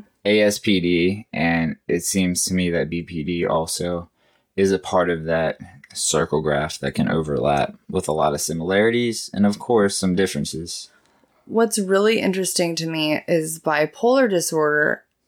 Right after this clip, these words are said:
Speaker 2: if you were to make that into an acronym, would be the same as borderline personality disorder,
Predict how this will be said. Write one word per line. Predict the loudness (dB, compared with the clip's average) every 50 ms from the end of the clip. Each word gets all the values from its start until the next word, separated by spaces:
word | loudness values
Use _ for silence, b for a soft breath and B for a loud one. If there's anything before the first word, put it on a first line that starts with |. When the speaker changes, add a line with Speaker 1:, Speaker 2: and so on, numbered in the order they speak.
| _ _
Speaker 2:
if | -2 -2 -2 -2
you | -2 0 0
were | 0 0 -2
to | -2 -4 -4 -2
make | -2 -4 -2 -2
that | 0 0 0 0
into | 0 -2 -2 -4
an | -4 -2
acronym, | 0 -2 -2 -2 -4 -4 -2 -2 0 0 -2 -6 b b b b b b b
would | 0 0 0 2
be | 2 0 0
the | 0 -2
same | -4 -4 -2 -2 -2 0 -2
as | -2 -4 -4 -6 -8 -10
borderline | -14 -6 0 0 2 2 2 0 0 0 -2 -2 -2
personality | -2 -4 -4 -4 -4 -2 0 0 0 2 2 0 0
disorder, | -2 -4 -6 -4 -4 -4 -4 -6 -8